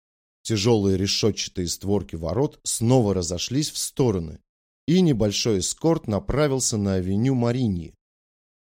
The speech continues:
Оседлавший стоявший у обочины мотороллер, молодой человек в белом мотоциклетном шлеме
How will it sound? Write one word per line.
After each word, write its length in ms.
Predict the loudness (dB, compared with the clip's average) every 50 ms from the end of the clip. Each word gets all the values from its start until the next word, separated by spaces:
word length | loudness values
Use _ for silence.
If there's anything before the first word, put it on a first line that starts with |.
| _ _ -8
Оседлавший 640 | -6 -4 -2 -2 0 2 2 2 2 0 -2 -4 -4
стоявший 540 | -2 0 2 2 2 2 0 0 0 2
у 80 | 2 4
обочины 500 | 2 2 4 2 2 2 0 -2 -2 -2
мотороллер, 720 | -2 -2 -2 -2 -2 -2 0 2 2 0 0 -2 -4 -4
молодой 460 | -2 -2 0 2 2 2 2 2 0
человек 460 | 0 -2 -2 -2 0 0 0 -2 -4
в 120 | -4 -12 -2
белом 340 | 0 2 2 2 2 -2 -2
мотоциклетном 800 | -4 -4 -6 -6 -8 -8 -8 -4 -2 -2 -2 -2 -4 -12 -10
шлеме 480 | -8 -6 -4 -2 0 0 0 -2 -6